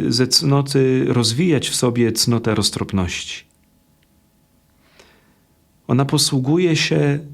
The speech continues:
ta cnota, pamięcią o tym, co było, wyciągając z niej wnioski. Posługuje się znajomością teraźniejszości, takim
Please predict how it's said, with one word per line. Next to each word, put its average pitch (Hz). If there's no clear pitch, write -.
ta 101
cnota, 98
pamięcią 117
o 135
tym, 151
co 147
było, 85
wyciągając 110
z 117
niej 123
wnioski. -
Posługuje 156
się 160
znajomością 135
teraźniejszości, 139
takim 123